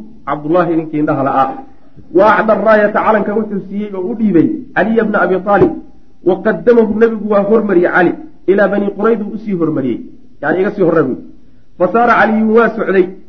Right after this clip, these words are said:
"xataa idaa danaa," markuu ku dhowaaday, "min xusuunihim," dhufaysyaday ku jireen markuu ku dhowaaday, "samica minha," dhufaysyadii xaggooda wuxuu ka maqlay, "maqaalatan," hadal, "qabiixatan," aad u xun,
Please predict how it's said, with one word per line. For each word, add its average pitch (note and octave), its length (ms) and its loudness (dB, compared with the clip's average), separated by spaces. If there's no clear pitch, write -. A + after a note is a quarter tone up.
"xataa A3 360 2
idaa G#3 180 0
danaa," A3 280 2
markuu A3 240 -2
ku - 120 -12
dhowaaday, G3+ 340 0
"min G3 220 -4
xusuunihim," G3+ 480 -4
dhufaysyaday G3 540 -2
ku A#3 120 -8
jireen A3 260 -4
markuu G3+ 240 -4
ku A#3+ 100 -10
dhowaaday, E3 420 2
"samica A3 420 2
minha," G3+ 360 0
dhufaysyadii F3+ 600 -2
xaggooda F#3 300 0
wuxuu F3 260 -2
ka A#3 80 0
maqlay, F3 300 0
"maqaalatan," F#3+ 760 0
hadal, F#3+ 240 0
"qabiixatan," E3+ 540 -2
aad A3+ 180 2
u G#3 120 -4
xun, D#3+ 140 -2